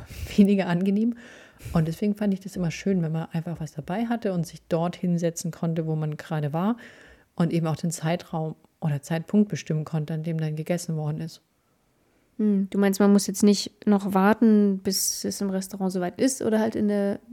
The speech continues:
Speaker 2: in der Wirtschaft, bis es dann endlich kommt?
Speaker 1: Naja, oder überhaupt dieses Finden. Also entweder muss man halt eine Wanderroute raussuchen, wo man weiß, irgendwie nach der Hälfte kommt was. Und wenn man sich dann verwandert, dann ist das schon wieder schwierig. Oder auch,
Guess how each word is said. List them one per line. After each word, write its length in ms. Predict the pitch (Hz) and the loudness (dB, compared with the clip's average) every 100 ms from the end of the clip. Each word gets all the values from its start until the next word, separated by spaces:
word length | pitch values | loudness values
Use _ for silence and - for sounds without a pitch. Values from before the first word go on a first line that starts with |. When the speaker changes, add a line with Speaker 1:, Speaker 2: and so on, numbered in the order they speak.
| 262 - | -12 -6
Speaker 2:
in 80 | |
der 160 | 202 202 | -4 -2
Wirtschaft, 440 | 202 - 196 - - _ _ _ - | -4 -4 -6 -6 -18 _ _ _ -8
bis 160 | 202 | -6
es 60 | 208 | -4
dann 140 | 190 | -4
endlich 280 | 185 196 - | -4 -8 -6
kommt? 260 | - 240 294 _ _ - - _ _ _ - | 0 0 0 _ _ -20 -20 _ _ _ -4
Speaker 1:
Naja, 340 | 160 156 165 | -2 0 0
oder 100 | 185 | 0
überhaupt 360 | 170 156 165 - | 0 0 -2 -4
dieses 260 | 156 170 | -4 -4
Finden. 380 | - 226 233 175 | 0 4 4 2
Also 160 | 160 160 | -2 -2
entweder 300 | 170 175 180 | 0 0 0
muss 220 | 170 - | -2 -2
man 60 | 165 | -2
halt 100 | 156 | 0
eine 140 | 147 | 0
Wanderroute 640 | 151 170 185 196 190 185 | 0 2 2 2 0 -2
raussuchen, 760 | 180 175 180 202 - 196 180 165 | 0 0 0 -6 -2 0 0 0
wo 80 | 165 | 0
man 400 | 160 156 156 156 | 0 -2 -4 -4
weiß, 300 | 156 165 - | -2 -2 -2
irgendwie 220 | 160 160 | -2 -2
nach 140 | 151 | -4
der 140 | 160 160 | -4 -2
Hälfte 320 | 160 - - | -2 -4 -12
kommt 340 | - 156 160 | -8 -6 -2
was. 240 | 247 277 - _ - - - - _ _ _ _ _ - | -2 -2 -8 _ -20 -20 -20 -20 _ _ _ _ _ -2
Und 140 | 170 | 0
wenn 100 | 160 | 0
man 100 | 160 | 0
sich 120 | 160 156 | 0 -2
dann 300 | 160 160 156 | -4 -4 -6
verwandert, 640 | 175 165 170 190 202 202 | -4 0 4 4 4 2
dann 240 | 175 170 | -2 -2
ist 160 | 170 - | -4 -4
das 100 | 175 | -4
schon 180 | 170 170 | -2 -2
wieder 140 | 160 | -4
schwierig. 540 | 147 - 190 262 285 - _ - - - _ _ _ | -4 0 2 2 0 -10 _ -20 -20 -20 _ _ _
Oder 600 | 165 175 175 170 160 - | 0 2 2 0 -2 -4
auch, 240 | 160 - | -6 -6